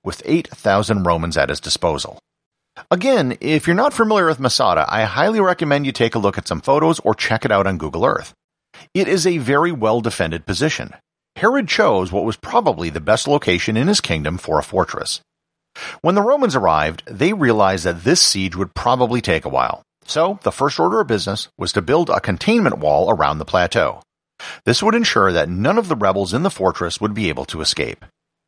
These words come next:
And the other thing they did, which every Roman legion did, was erect a camp. The only reason I bother mentioning the construction of a camp is that Masada is one of the only places in the world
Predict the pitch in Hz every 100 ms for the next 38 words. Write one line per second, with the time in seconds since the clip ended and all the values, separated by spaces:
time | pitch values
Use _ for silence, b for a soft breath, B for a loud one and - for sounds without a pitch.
0 | - B B - 135 240 240 - 117 101
1 | 85 76 80 98 - 98 - - _ 220
2 | 208 165 101 82 78 73 67 73 67 65
3 | - _ - 139 147 69 - - - 85
4 | 60 - _ _ _ _ _ _ B B
5 | B 220 294 226 165 156 127 82 92 123
6 | 104 101 117 - 110 87 87 - 127 -
7 | 104 80 - - 175 78 - _ - 104
8 | 107 98 117 - 196 175 107 104 92 151
9 | 240 233 - 127 143 208 - 135 143 127
10 | 110 104 92 151 220 104 -